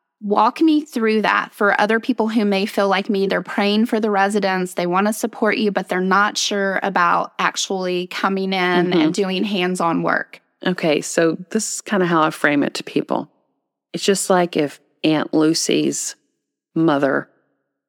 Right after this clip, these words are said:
Speaker 2: is sick at her house, and you're gonna show up at Aunt Lucy's house, and you're gonna walk in the door, and you're gonna say, "Hey, what can I do to help?" It's really that easy, even though I know for maybe a lot of people that doesn't sound easy,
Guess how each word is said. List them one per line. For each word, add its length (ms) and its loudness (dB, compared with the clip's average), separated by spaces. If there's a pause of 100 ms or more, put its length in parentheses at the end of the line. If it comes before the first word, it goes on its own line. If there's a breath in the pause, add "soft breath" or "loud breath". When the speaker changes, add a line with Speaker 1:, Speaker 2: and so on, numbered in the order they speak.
(360)
Speaker 2:
is 120 -2
sick 340 0
at 80 2
her 100 -6
house, 540 -6 (440)
and 160 4
you're 140 2
gonna 160 2
show 240 0
up 160 -2
at 80 0
Aunt 200 -2
Lucy's 420 -4
house, 420 -2
and 120 -4
you're 120 0
gonna 160 0
walk 320 0
in 80 2
the 80 2
door, 500 0
and 180 -2
you're 120 0
gonna 220 2
say, 480 -2 (340)
"Hey, 400 2 (240)
what 160 2
can 140 2
I 80 4
do 180 4
to 80 2
help?" 340 0 (840)
It's 180 0
really 240 4
that 420 2
easy, 500 2 (200)
even 280 4
though 120 4
I 140 4
know 220 4
for 200 0
maybe 320 2
a 80 4
lot 200 4
of 120 -4
people 480 2 (140)
that 260 2 (440)
doesn't 300 2
sound 300 2
easy, 420 2